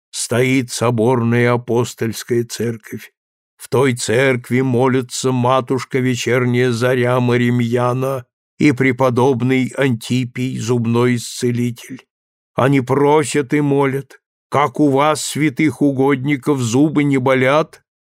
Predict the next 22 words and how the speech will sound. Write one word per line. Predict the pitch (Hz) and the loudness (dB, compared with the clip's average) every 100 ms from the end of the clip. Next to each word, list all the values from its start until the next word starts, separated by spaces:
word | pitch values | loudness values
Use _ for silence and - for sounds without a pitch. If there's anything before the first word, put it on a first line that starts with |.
| _ | _
так | - 151 165 143 | 0 2 2 2
бы | 160 | 2
не | 160 151 | 2 4
болели | 151 135 143 165 160 | 4 4 4 4 2
зубы | 143 127 131 151 151 | 2 2 2 2 2
у | 147 151 | 4 4
рабы | 143 135 135 147 | 2 2 2 2
Божьей | 131 147 123 135 143 | 2 0 0 0 -2
Дарьи. | 131 127 131 117 110 104 _ _ _ _ - | 0 2 2 0 -4 -8 _ _ _ _ -2
Нет | 139 151 190 185 | 2 4 2 0
моим | 175 170 170 | 0 0 0
словам | 139 147 143 139 151 151 | -2 0 2 4 2 0
переговора | 123 143 139 131 147 135 143 151 147 | 0 2 2 2 2 2 2 2 2
и | 147 | 2
недоговора, | 147 143 143 139 143 127 143 147 143 - _ - | 0 2 2 2 2 2 2 2 -2 -4 _ -4
не | 131 151 | 2 2
изменить | 139 131 156 151 147 156 - | 2 2 2 2 2 0 -2
их | 156 - | -4 -2
ни | 151 | -2
хитрецу, | 123 156 131 156 151 - 123 151 | -2 -2 0 0 -2 -2 -2 0
ни | 160 156 | 0 -2
мудрецу, | 160 143 156 151 - 135 151 127 | -2 -2 -2 -2 -4 0 0 -2